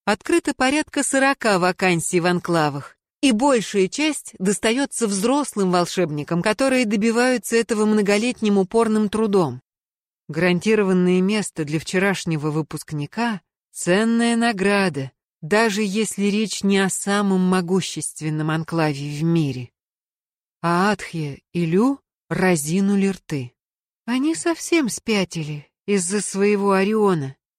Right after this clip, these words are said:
«Вы всего два месяца вместе!» воскликнула Лю.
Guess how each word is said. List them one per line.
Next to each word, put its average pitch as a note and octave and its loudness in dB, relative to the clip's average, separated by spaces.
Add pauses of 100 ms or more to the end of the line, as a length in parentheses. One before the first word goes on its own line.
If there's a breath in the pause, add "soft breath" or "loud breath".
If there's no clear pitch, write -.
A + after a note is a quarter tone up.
(400)
«Вы C4 2
всего C#4+ 2
два C#4+ 2
месяца D#4 2
вместе!» E4 4 (100)
воскликнула E3+ 0
Лю. D3 -2